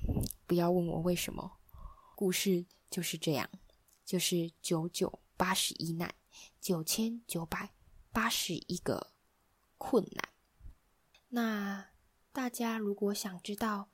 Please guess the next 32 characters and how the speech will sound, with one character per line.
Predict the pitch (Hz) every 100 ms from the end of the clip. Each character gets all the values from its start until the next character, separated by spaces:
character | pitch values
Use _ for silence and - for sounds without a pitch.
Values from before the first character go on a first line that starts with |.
| _ _ _
这 | 240
九 | 226 - 196 170
千 | - 247 247 254 _
九 | 208 190
百 | 208 202 - _
八 | 214
十 | 220 - -
一 | - 202
个 | - 175 175 - _ _ _ _ _ _
困 | - 269 208
难， | 180 - _ _ - -
九 | - 175 180
九 | - 220
八 | - 190
十 | 196 - -
一 | 185
难 | 196 185 _ _ _ _ -
到 | 302 240
底 | - 180 175 _ _ -
是 | -
什 | 240 208
么 | 175 170
呢？ | 180 185 _ _ _ _ _ _ _ _ _ _
欢 | - 196 190
迎 | 180
你 | 175
们 | - - - _ _ _
去 | - 190
看 | 185 - 165 -
《西 | _ - - 226
游 | 226 170
记》 | 165 202